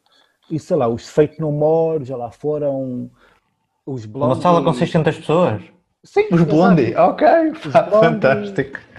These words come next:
Speaker 1: eh, o Morrissey, eh, opá, e outras bandas também, pronto, os Erased.
Speaker 2: Isso é giríssimo, pois.
Speaker 1: E é engraçado
Speaker 2: Sim.
Speaker 1: porque quer ver, tipo, bandas, eh, bandas, tipo, normalmente tocariam, tipo, sei lá, os Fate No More, vou, vou, aí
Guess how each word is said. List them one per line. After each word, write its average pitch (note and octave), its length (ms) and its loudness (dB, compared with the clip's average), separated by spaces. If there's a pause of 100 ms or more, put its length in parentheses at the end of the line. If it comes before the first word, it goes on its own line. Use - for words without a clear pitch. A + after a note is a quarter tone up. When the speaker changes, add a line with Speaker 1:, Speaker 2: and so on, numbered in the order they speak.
(160)
Speaker 1:
eh, E3 400 2
o D#3+ 140 -2
Morrissey, F3+ 1400 -4 (680)
eh, C3+ 1400 -4
opá, B2+ 300 -8
e B2+ 120 -8
outras C#3+ 280 -8
bandas C3+ 400 -4
também, A#2+ 600 -10 (380)
pronto, A2 260 -20
os G2 100 -18
Erased. B2 300 -10
Speaker 2:
Isso G#2 180 -6
é F2 60 0
giríssimo, F2 560 -6
pois. E2 220 -4
Speaker 1:
E D4+ 60 -12
é D#4+ 60 -4
engraçado E4+ 440 -4
Speaker 2:
Sim. - 60 -6
Speaker 1:
porque F#4+ 160 -4
quer E4+ 120 -6
ver, D#4 160 -12
tipo, C#4+ 240 -14
bandas, C#4 280 -10
eh, C4 60 -8 (260)
bandas, A#3 340 -8
tipo, D#3+ 180 -10
normalmente F3 260 -8
tocariam, F3 360 -4
tipo, E3+ 480 -4
sei G#3 160 -2
lá, F3+ 60 4
os B2 160 0 (200)
Fate D#3 140 -6
No F#3 60 -4
More, D3 180 0
vou, B2+ 140 -4 (180)
vou, C3+ 200 -12 (300)
aí C3+ 300 -4